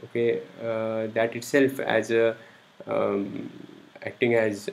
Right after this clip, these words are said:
that image itself acting as a feedback for whether it is focused or not,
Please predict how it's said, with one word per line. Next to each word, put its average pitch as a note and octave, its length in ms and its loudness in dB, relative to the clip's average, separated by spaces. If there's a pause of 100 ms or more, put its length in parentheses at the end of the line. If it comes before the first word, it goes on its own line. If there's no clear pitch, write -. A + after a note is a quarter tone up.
that A2 220 -4
image A#2+ 260 2
itself A#2+ 300 0
acting A#2 260 0
as A#2 100 2
a A#2 60 2
feedback A#2 500 0
for G#2+ 400 0 (420)
whether A2 320 -2
it G#2+ 180 -2
is G#2+ 120 -4
focused G#2+ 440 -4
or G2+ 80 -2
not, - 280 -6